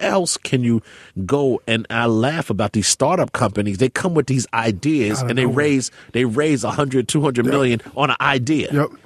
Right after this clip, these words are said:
Speaker 1: Where else can you do that?
Speaker 2: Mm-hmm.
Speaker 1: You know what I'm saying? "We got a great idea."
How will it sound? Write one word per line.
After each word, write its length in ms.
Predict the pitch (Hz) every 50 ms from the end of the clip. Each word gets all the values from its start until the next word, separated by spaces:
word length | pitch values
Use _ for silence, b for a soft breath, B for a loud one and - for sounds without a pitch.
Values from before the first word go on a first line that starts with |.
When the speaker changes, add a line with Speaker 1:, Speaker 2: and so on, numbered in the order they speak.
| - _ _ -
Speaker 1:
Where 200 | - 247 311 311
else 240 | 262 - 311 - -
can 160 | - 277 269
you 120 | 285 285
do 220 | 247 285 339 381 359
that? 160 | - - 135
Speaker 2:
Mm-hmm. 180 | 127 123 123
Speaker 1:
You 420 | 135 151 - _ _ _ _ - 170
know 0 |
what 60 | 190
I'm 40 | 175 170
saying? 160 | - 180 - _ _ _ _ _ _ -
"We 200 | 120 175 240 214
got 200 | 226 214 196 196
a 20 |
great 300 | 170 160 175 190 190 196 185
idea." 600 | 175 180 185 160 143 165 170 165 131 90 76 -